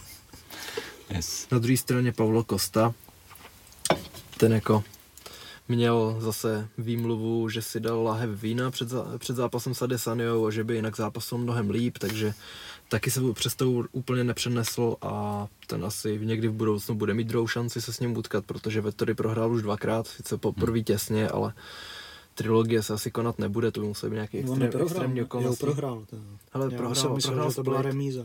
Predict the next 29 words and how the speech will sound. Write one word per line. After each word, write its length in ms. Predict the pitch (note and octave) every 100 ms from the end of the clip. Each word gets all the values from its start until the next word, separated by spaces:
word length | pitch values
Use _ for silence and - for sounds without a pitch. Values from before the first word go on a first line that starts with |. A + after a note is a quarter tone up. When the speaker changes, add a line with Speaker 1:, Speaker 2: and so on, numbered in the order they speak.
| A2
Speaker 2:
A 60 | A#2+
ono 80 | C3+
Speaker 1:
Hmm. 40 |
Speaker 2:
právě 240 | - C#3 C3
se 120 | D3
řešilo, 420 | B2+ - D3+ C#3+
že 100 | C3
než 360 | B2+ A#2 - -
Adesanya 400 | C3+ A#2+ C3 C3
prohrál 300 | C3+ B2+ B2
s 40 |
Blachowiciem, 640 | A2 G#2+ - C3+ C3+ C#3 C3
tak 140 | A#2+
do 80 | A#2+
té 140 | C3
doby 160 | B2 B2
byl 140 | B2
Vettori 360 | A#2 G#2+ B2 A#2
ten 160 | B2
jediný 260 | A#2+ A#2+ A#2+
člověk, 300 | - A#2+ A2+
který 240 | - B2
v 60 | A2+
očích 180 | A#2+ A#2
Speaker 1:
No. 60 |
Speaker 2:
nějakého 380 | C3+ B2+ - B2+
rozhodčího 580 | C3 A#2+ C3 - B2 B2
porazil 360 | A#2 A#2+ A#2+ A2+
Adesanyu. 540 | A2+ - G#2 G#2+ G#2+